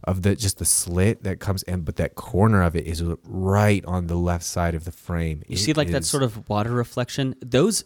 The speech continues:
Speaker 2: every scene that takes
Speaker 1: Ah.
Speaker 2: place in, like, kind of that, uh,
Speaker 1: Uh, no, there
Speaker 2: Wallace's
Speaker 1: wasn't,
Speaker 2: building.
Speaker 1: no, no, no, no, no.
Speaker 2: Oh.
Speaker 1: There wasn't water reflection in this one. It's like a glow
Speaker 2: Oh, no, you
Speaker 1: strip.
Speaker 2: are right, yeah.
Speaker 1: And that is the lines and how that whole thing is lit is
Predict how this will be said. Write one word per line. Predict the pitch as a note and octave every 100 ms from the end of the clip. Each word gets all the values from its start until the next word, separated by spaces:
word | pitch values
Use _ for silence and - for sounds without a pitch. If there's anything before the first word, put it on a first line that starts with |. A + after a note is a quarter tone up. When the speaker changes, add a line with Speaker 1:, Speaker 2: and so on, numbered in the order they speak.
| -
Speaker 2:
every | C3+ F3+ A3
scene | - D3 D3
that | G2
takes | C#3 -
Speaker 1:
Ah. | -
Speaker 2:
place | A#2+ B2+
in, | B2+
like, | A2 G#2
kind | A#2
of | G#2
that, | G2
uh, | - G#2 G2
Speaker 1:
Uh, | A#2+
no, | B2+
there | B2
Speaker 2:
Wallace's |
Speaker 1:
wasn't, | A2+ A#2 A2
Speaker 2:
building. | C3+ A2 G#2+
Speaker 1:
no, | G#2+
no, | G2
no, | F#2+ F2+
no, |
no. | E2+ -
Speaker 2:
Oh. |
Speaker 1:
There | F#2+
wasn't | G2+ G2+ F2+
water | F#2 F2+
reflection | E2+ - E2 - E2
in | D#2+
this | D#2+
one. | E2 D#2
It's | F2 A#2+
like | A#2+
a | F2+
glow | D#2+ F2 E2 E2+ F#2 F#2+
Speaker 2:
Oh, | F3+
no, | D#3
you | D3
Speaker 1:
strip. | -
Speaker 2:
are | C3
right, | A#2+ G2+
yeah. | A2 F2+ F#2+ -
Speaker 1:
And | F2+ E2+ - A2+
that | F2+ C#3 G#3+ -
is | F#2 F2+
the | G2+ G2+
lines | F2+ F#2+ G2+ G2+ G2+ F2+
and | - D#2+
how | F2 F#2 F#2+
that | F#2 -
whole | F#2+ F#2
thing | - F2+
is | E2+ - G#2
lit | F2+ F2+ F2+
is | E2+ D#2+ -